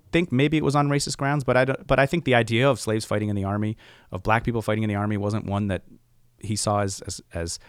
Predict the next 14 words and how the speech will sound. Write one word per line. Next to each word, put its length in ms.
paradoxical 580
or 100
impossible. 540
Um, 400
he 160
was 280
a, 220
a 80
very 400
exacting 460
and 120
demanding, 640
um, 400
uh, 220